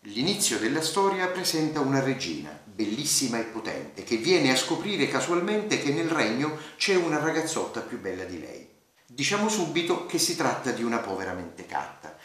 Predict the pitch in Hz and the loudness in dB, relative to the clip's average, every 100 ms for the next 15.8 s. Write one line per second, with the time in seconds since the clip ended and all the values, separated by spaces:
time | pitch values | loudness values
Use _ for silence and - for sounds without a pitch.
0 | - - 104 - 87 87 80 - 87 67 | -20 -6 0 0 0 -6 -2 -2 0 -4
1 | - 92 90 92 - 180 - 113 107 113 | -2 -4 -4 -8 -10 -12 -4 -4 -4 -6
2 | 113 - - 165 165 151 117 104 98 98 | -4 -2 0 2 2 2 2 0 -2 -4
3 | 80 87 123 160 - 170 - - - 123 | -4 -2 0 2 0 -2 -6 -10 -2 0
4 | 127 123 120 - 170 151 107 98 - 156 | 0 0 -2 2 4 4 2 0 0 0
5 | 104 143 143 90 90 110 110 139 147 92 | 2 0 -2 -4 -4 -4 -2 -2 -2 -4
6 | - 110 - 120 - 80 80 90 92 87 | -2 -2 0 -2 -2 -4 -4 -8 -10 -8
7 | 85 82 73 - - - - _ _ - | -6 -6 -8 -12 -16 -20 -20 _ _ -8
8 | 107 110 127 208 208 208 - - - 127 | -8 -6 -4 0 0 0 -10 -16 -4 2
9 | 143 151 175 175 165 147 160 147 143 139 | 4 6 6 4 2 2 4 6 6 4
10 | 135 135 123 113 110 120 - 190 156 156 | 2 0 0 0 0 0 0 2 4 4
11 | 147 139 147 156 214 143 - - - - | 4 2 0 0 2 2 0 -8 -16 -6
12 | - 127 156 - 151 123 110 113 117 127 | -2 0 0 0 2 2 2 -2 -4 -2
13 | 131 131 123 101 101 101 107 123 117 107 | -2 2 4 2 0 -2 2 4 4 0
14 | 101 - 95 95 117 - 156 - - - | -6 -6 -8 -6 -6 0 2 2 -4 -6
15 | 92 90 - - - - - | -6 -6 -6 -6 -6 -4 -4